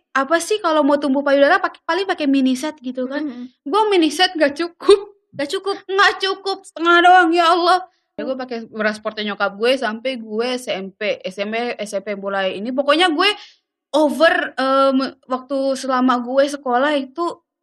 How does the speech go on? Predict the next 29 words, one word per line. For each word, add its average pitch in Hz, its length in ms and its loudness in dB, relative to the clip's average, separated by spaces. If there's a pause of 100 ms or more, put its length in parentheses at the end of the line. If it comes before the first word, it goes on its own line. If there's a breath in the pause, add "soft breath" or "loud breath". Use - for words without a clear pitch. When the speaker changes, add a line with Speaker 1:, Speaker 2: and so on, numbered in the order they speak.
Speaker 1:
size 262 320 -6
gue 262 160 -2
tuh 294 200 -2
over 254 360 -2
dari 240 160 -2
yang 226 120 -4
anak-anak 220 440 -4
yang 220 120 -10
lain 220 240 -4
Speaker 2:
Hmm. 208 200 -8
Speaker 1:
gitu 156 160 -18
loh. 151 100 -20 (140)
Speaker 2:
Dan 247 160 -6
lu 320 80 0
ngerasa 277 240 -2
perbedaan 233 320 -6
itu? 233 240 -8 (200)
Speaker 1:
Wah, 240 360 2 (160)
ngerasa 240 320 0
banget. 240 400 -2
Jadi 214 240 -4
misalnya 247 320 2
nih, 240 160 -4 (400)
gue 214 300 -2 (100)
pakai 226 240 -4
baju 190 400 -2
seragam 196 560 -6
gitu 175 240 -10
kan. 185 280 -10